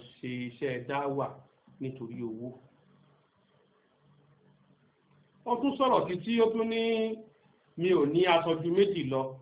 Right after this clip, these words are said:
àti fìlà pẹ́ẹ́kì kan. Ẹ̀yin náà gbọ́ bó ṣe sọ náà. So, ìyẹn kì í ṣe ìbú. Ká ní mi ò ní aṣọ ju méjì lọ àti fìlà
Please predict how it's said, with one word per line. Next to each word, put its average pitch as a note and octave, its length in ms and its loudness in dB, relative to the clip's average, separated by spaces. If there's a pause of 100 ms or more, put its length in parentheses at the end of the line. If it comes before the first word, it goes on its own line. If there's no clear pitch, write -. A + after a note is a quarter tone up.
àti C3 360 -8 (160)
fìlà B2+ 300 -6 (100)
pẹ́ẹ́kì D3+ 440 -4
kan. A#2 200 -8 (1400)
Ẹ̀yin C#3+ 180 -6
náà F3+ 140 -4
gbọ́ C3 180 -6
bó C#3 120 -8
ṣe - 160 -10
sọ D3+ 180 -8
náà. C3 200 -6 (1600)
So, C#3 120 -12 (1600)
ìyẹn F#3+ 280 2
kì D#3 120 -6
í F3+ 120 -4
ṣe F#3+ 240 -4
ìbú. D3 260 -2 (1200)
Ká F#3 100 -2
ní G3+ 200 0
mi F3+ 160 0
ò C3+ 100 -2
ní D3 180 -2
aṣọ D3+ 380 -2
ju C#3 140 -10
méjì D#3 340 0
lọ A#2+ 180 -8 (720)
àti C3+ 260 -12 (120)
fìlà B2 280 -10